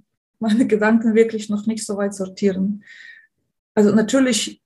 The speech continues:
ist wichtig, dass man, dass man Protest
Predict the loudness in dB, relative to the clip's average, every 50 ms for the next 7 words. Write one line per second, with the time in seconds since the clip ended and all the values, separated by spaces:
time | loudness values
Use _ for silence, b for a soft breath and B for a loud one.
0 | _ -12 -6 -4 -4 -2 -2 -2 -2 0 -2 -2 -2 -2 -4 -4 -2 -4 -4 -2
1 | -2 0 2 2 2 2 2 0 -4 -12 _ _ _ _ -8 -8 -8 -6 -4 -4
2 | -2 -2 -2 -2 -4 -6 -10 _ _ _ -8 -8 -6 -6 -6 -6 -6 -6 -8 -14
3 | -18 _ _ _ -20 -20 -20